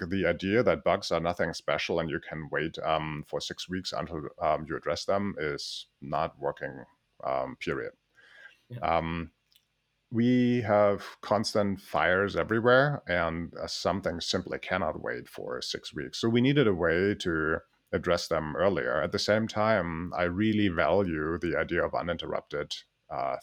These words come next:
Speaker 1: thinking, deep thinking time, uh, as a former engineer. Um, so what I introduced is the role of a, what I call a responder. That was, like, inspired by first responder.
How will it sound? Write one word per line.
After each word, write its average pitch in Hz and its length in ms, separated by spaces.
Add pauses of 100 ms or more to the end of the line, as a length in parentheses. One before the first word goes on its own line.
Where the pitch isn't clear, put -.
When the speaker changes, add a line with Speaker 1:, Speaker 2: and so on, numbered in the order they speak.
Speaker 1:
thinking, 82 400
deep 92 180
thinking 87 400
time, - 540
uh, - 260
as 76 120
a 73 60
former 69 340
engineer. 76 580 (800)
Um, 78 160
so - 160
what 101 180
I 110 80
introduced 104 540
is 87 200
the 98 100
role 90 340
of 85 140
a, 73 320 (160)
what 90 120
I 76 80
call 85 240
a 76 40
responder. 71 720 (340)
That 95 160
was, 90 180
like, 78 160
inspired 90 460
by 78 180
first - 320
responder. 87 800